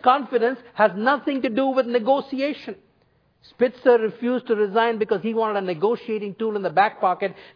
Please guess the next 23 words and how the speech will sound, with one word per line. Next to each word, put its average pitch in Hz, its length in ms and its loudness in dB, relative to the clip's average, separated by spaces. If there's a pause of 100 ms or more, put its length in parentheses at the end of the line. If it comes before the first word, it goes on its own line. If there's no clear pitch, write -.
David 226 480 4 (200)
does 185 260 4
not 226 360 0
rely 208 520 2 (120)
on 185 180 0
negotiation. 180 760 0
Look 208 120 2
at 220 80 0
his 202 120 -2
opening 208 440 0
words. 190 360 2 (880)
Oh, 190 120 4
by 160 180 4
the 214 80 4
way, 214 100 0
he 190 120 0
also 185 280 -4
says 196 140 -4
something 190 240 -6
else. 185 120 -4
He 190 100 -4
says, 180 200 -10
"And 214 380 -2